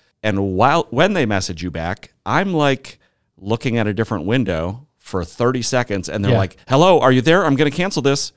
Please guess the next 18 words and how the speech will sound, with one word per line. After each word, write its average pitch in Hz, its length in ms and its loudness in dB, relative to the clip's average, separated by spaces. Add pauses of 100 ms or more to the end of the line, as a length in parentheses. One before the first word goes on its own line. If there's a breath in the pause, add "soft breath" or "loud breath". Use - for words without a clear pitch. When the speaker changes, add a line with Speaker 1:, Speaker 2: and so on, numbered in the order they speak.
Speaker 1:
So - 200 -4
if 101 120 -6
you 170 120 0
don't 208 160 0
respond 117 300 -2
to 95 40 -6
them 123 240 2
in 107 60 0
a 92 60 -4
minute, 101 440 -2
Speaker 2:
They're 185 180 -6
ornery. 110 600 -4
Speaker 1:
they're 104 180 0
Speaker 2:
Yeah. 117 60 -4
Speaker 1:
done. 95 340 0
<laughs> - 880 -8
Speaker 2:
Man. 226 480 -2
Speaker 1:
Anyway. 80 420 -6